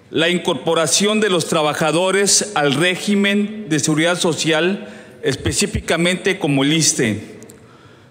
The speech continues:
por lo que fue expedido por esta misma legislatura el decreto diez publicado el quince de noviembre del dos mil dieciséis, en el que se autoriza a suscribir dicho convenio.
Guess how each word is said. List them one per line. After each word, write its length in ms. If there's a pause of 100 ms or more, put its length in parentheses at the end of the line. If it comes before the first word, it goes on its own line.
(140)
por 120
lo 140
que 140
fue 180
expedido 680 (520)
por 140
esta 300
misma 380
legislatura 1160 (340)
el 180
decreto 500
diez 300
publicado 600
el 140
quince 320
de 100
noviembre 460
del 120
dos 140
mil 220
dieciséis, 800 (500)
en 200
el 160
que 120
se 200
autoriza 600
a 40
suscribir 600
dicho 340
convenio. 600